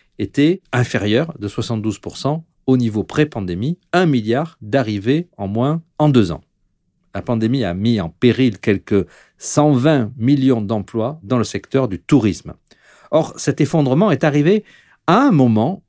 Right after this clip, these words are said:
où le tourisme de masse était justement remis en cause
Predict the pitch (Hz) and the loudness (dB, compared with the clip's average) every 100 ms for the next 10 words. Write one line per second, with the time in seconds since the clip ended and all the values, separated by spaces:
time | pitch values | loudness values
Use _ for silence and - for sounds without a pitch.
0 | - 165 185 170 156 170 127 113 101 151 | 2 4 4 4 2 2 0 0 0 0
1 | - 113 - 180 127 131 - 117 175 180 | -2 -4 2 2 2 -2 -2 2 2 0
2 | _ 117 104 151 185 160 185 117 95 147 | _ -4 -2 2 4 4 2 0 -2 0
3 | 190 190 | 0 -2